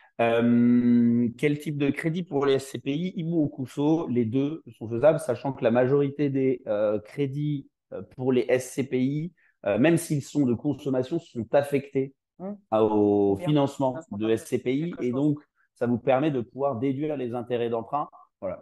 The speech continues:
Speaker 1: Ça dépend des établissements, mais globalement, les deux se font aujourd'hui.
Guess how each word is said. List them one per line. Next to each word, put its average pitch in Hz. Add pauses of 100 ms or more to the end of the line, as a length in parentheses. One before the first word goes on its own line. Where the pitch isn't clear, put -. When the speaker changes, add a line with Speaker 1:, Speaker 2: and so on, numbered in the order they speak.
Speaker 1:
Ça -
dépend 123
des 131
établissements, 131
mais 123
globalement, 123
les 120
deux 131
se 123
font 127 (140)
aujourd'hui. 117